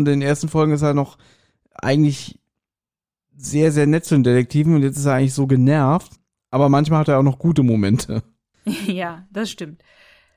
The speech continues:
Speaker 2: Ja, aber der, der Kommissar Schlafsky ist eher so einer, der nicht so sup-, also der Glockner ist ja total auf Zack eigentlich.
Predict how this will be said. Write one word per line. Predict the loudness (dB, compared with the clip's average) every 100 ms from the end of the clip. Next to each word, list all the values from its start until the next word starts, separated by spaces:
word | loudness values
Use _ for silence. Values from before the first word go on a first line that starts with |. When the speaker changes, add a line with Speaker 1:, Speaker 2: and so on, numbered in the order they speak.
| _
Speaker 2:
Ja, | -10 -6 -6 -4
aber | -4 -4
der, | -4 -8
der | -8 -8
Kommissar | -6 -8
Schlafsky | -8 -8 -8 -14
ist | -14
eher | -10 -6 -4 -6
so | -8 -12
einer, | -10 -8 -8 -8 -10
der | -10 -10
nicht | -10 -10 -12 -20
so | -18 -16 -14 -14 -14 -16 -16
sup-, | -16 -16 -10
also | -10
der | -8 -10
Glockner | -10 -10 -10
ist | -10
ja |
total | -14 -10 -8
auf | -8 -12
Zack | -8 -8 -8 -16
eigentlich. | -18 -18 -20 -20